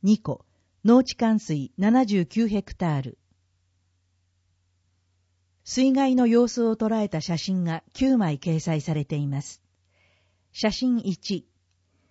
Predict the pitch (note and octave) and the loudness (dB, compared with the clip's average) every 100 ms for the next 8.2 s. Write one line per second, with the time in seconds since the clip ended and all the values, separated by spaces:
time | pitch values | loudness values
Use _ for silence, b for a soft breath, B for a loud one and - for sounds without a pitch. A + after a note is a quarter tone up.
0 | _ A3 A3 C#4+ C#4 C4 B3 B3 B3+ - | _ -2 0 2 4 6 6 2 -2 -6
1 | A#3 - A#3+ G#3 D#3 - F3 F3+ - E3+ | -8 0 2 4 2 0 0 0 0 -4
2 | D3 - _ _ _ F3 A3 G3 F3 D3+ | -4 -8 _ _ _ 2 4 4 2 2
3 | E3+ D3+ C3 B2+ F#3 _ _ _ _ _ | 2 2 0 -4 -12 _ _ _ _ _
4 | _ _ _ - G3+ - A#3+ A3+ G3 F#3 | _ _ _ -6 -4 -2 -2 0 0 0
5 | F#3 - _ _ _ _ _ _ - A#3 | 0 -2 _ _ _ _ _ _ 0 4
6 | C4+ C4+ A#3 A3+ A3 G3 F#3+ F#3 F3 D#3 | 4 4 4 4 4 4 2 -2 -6 -10
7 | _ _ _ F#3+ G#3 F#3 E3 F3 E3 C#3+ | _ _ _ 0 2 2 0 -2 -2 -2
8 | C3 | -6